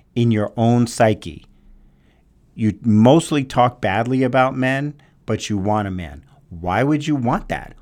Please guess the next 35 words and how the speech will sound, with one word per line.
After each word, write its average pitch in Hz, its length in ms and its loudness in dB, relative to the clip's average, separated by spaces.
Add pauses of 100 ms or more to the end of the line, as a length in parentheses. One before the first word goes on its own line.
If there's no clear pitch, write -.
(140)
Why 98 280 2
would 175 220 2
you 160 80 2
want 143 320 2
someone 90 440 -4 (300)
in 120 200 2
your 117 120 2
life 110 480 -2 (220)
who 107 220 0 (220)
is 113 220 0
in 120 220 2
the 113 60 4
f-, - 260 -6 (120)
in 120 240 2
the, 101 280 -4
the 101 180 -8
group 110 540 0
of 117 160 -6
people 101 540 -4 (200)
that 110 100 -2
you 110 200 2
have 113 160 0
deemed 104 360 -4
idiots 113 720 -6 (300)
or 107 160 -4
untrustworthy 90 1000 -4 (400)
or 104 220 -2
lame 101 640 2 (300)
or 101 220 -4
<laughs> - 140 -10
something 135 360 2
like 110 220 0
that, 98 360 0 (400)
right? 135 320 2 (260)
So - 360 2